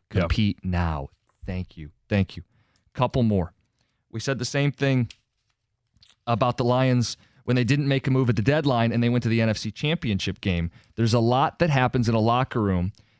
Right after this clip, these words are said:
Speaker 2: than we know about. I'm fine that the Red Wings aren't necessarily gonna make a big move at the deadline either. Well, it goes both ways. Lions make the N F C title game, but we're left wondering, well, what if you had made a move? Could you have
Speaker 1: Right.
Speaker 2: gone even further?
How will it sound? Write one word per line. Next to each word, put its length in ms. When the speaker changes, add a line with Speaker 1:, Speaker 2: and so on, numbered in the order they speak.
Speaker 2:
than 280
we 120
know 280
about. 360
I'm 140
fine 320
that 100
the 80
Red 160
Wings 240
aren't 240
necessarily 540
gonna 140
make 200
a 40
big 200
move 260
at 120
the 80
deadline 420
either. 240
Well, 80
it 40
goes 160
both 240
ways. 280
Lions 280
make 140
the 80
N 60
F 80
C 80
title 240
game, 180
but 100
we're 120
left 220
wondering, 280
well, 100
what 120
if 80
you 80
had 180
made 160
a 40
move? 200
Could 160
you 60
have 60
Speaker 1:
Right. 120
Speaker 2:
gone 100
even 200
further? 440